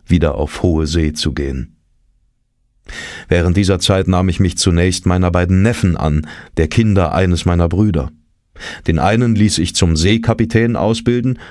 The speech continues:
und als ich ihn nach Ablauf von fünf Jahren zu einem verständigen, tapferen und unternehmungslustigen jungen Mann herangewachsen sah,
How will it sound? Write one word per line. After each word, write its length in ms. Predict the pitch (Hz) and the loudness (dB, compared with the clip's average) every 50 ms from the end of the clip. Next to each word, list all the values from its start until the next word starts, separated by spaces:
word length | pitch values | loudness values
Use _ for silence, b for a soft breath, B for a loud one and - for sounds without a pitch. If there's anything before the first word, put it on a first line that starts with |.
| B B | B B
und 140 | - 80 67 | -4 -2 0
als 160 | 71 92 87 | 0 0 0
ich 100 | 90 82 | 0 0
ihn 100 | 95 95 | 2 2
nach 120 | 87 85 80 | 2 0 0
Ablauf 460 | 95 107 80 85 98 92 98 101 92 | 0 -2 0 0 0 0 0 0 -2
von 260 | - - 90 82 78 | -2 -2 -2 -2 0
fünf 320 | - - 107 95 87 - | 0 0 0 0 2 2
Jahren 380 | 104 95 95 104 98 101 98 92 | 0 2 2 2 2 0 0 0
zu 160 | - - - | 2 0 0
einem 260 | - - 82 80 78 | 0 2 2 2 0
verständigen, 800 | 76 - 85 82 - - 101 95 101 101 98 95 87 92 90 85 B B B B B | 0 0 -2 -2 -2 -2 0 0 2 2 2 2 2 2 2 0 B B B B B
tapferen 680 | - - 101 101 - - 104 95 87 95 95 95 92 87 | -2 -2 -2 -2 0 0 0 2 2 2 2 2 2 2
und 220 | - 78 82 78 | 2 0 0 0
unternehmungslustigen 1200 | - 85 82 76 80 80 87 104 110 107 98 98 87 - - 101 101 95 - - 101 80 87 85 | 2 0 2 2 2 2 2 2 2 2 2 2 0 0 2 2 2 0 0 0 0 0 2 2
jungen 300 | 82 98 104 101 95 87 | 2 2 2 4 2 2
Mann 240 | 90 101 110 113 92 | 2 2 2 2 2
herangewachsen 840 | 87 87 85 87 92 95 92 87 85 73 78 78 - - - 95 | 0 0 0 0 -2 0 0 0 0 0 -2 -4 -2 -2 0 0
sah, 300 | 85 87 90 92 95 92 | 2 2 2 2 0 -2